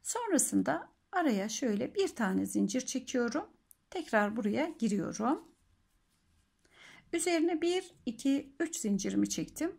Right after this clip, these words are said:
Yine araya giriyorum. İkinci kirpiğimi yaptım. Her kirpik arası da bir tane zincir çekiyorum. Kirpiğimi örüp üç zinciri kapadıktan sonra yine bir zincir çekiyorum.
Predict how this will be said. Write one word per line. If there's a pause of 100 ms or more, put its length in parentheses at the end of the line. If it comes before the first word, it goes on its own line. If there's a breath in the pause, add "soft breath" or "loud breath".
(140)
Yine
araya
giriyorum. (220)
İkinci
kirpiğimi
yaptım.
Her
kirpik
arası
da
bir
tane
zincir
çekiyorum. (640 loud breath)
Kirpiğimi
örüp
üç
zinciri
kapadıktan
sonra
yine
bir
zincir
çekiyorum.